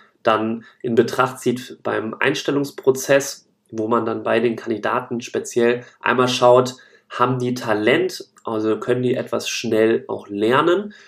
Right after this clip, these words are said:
oder haben die entsprechende Experience, also Erfahrung in einem bestimmten Bereich, bringen die da etwas mit und passen die auch in unser Unternehmen, in unsere Kultur von den Werten her, das ist dann das V,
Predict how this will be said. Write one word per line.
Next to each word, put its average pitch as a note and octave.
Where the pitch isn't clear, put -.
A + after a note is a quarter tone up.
oder B2
haben A#2
die A#2+
entsprechende A2+
Experience, D#3+
also G#2
Erfahrung C#3+
in -
einem B2
bestimmten B2+
Bereich, A#2
bringen A2+
die A2
da G#2+
etwas G2
mit D3
und A#2
passen B2+
die A2+
auch G#2+
in A2+
unser G#2+
Unternehmen, G#2
in G2+
unsere G#2
Kultur A#2+
von A#2+
den F#2+
Werten G2+
her, G2+
das F#2+
ist -
dann F#2+
das F#2
V, A#2